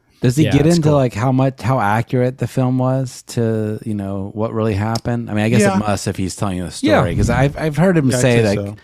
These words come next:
Speaker 1: you know, maybe this is, like, an older interview, it's saying, like, oh, that he thinks that only about thirty percent of the movie was actually, like, uh, true, you know, and that he took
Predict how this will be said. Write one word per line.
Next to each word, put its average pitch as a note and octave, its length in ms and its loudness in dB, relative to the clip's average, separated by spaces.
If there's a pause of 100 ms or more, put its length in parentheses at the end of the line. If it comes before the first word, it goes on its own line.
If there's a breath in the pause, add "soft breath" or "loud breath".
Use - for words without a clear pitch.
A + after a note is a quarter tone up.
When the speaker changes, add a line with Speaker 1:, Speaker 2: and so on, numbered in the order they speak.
(360 soft breath)
Speaker 1:
you C#3 140 -4
know, G#2+ 280 2
maybe A#2+ 240 2
this G#2+ 180 -4
is, A2 60 -4
like, G#2+ 100 0
an G2+ 60 -6
older G2+ 320 -2
interview, F#2 460 -4
it's F#2 160 -6
saying, F#2+ 200 -2
like, F2 220 -6
oh, G2+ 280 -2
that G#2 220 -8
he A2 100 0
thinks G#2+ 260 -4
that G2 80 -2
only F#2 140 -4
about F2 220 -4
thirty F#2 260 0
percent F2+ 400 -6
of E2 40 -6
the D#2+ 60 -8
movie E2 420 -10
was D#2+ 200 -12
actually, D#2+ 420 -10
like, D#2+ 240 -14
uh, E2 40 -20 (380)
true, E2+ 600 -6
you G2 80 -6
know, F2+ 240 -4
and F2+ 100 -4
that F2 100 -6
he F#2+ 80 -8
took - 320 -4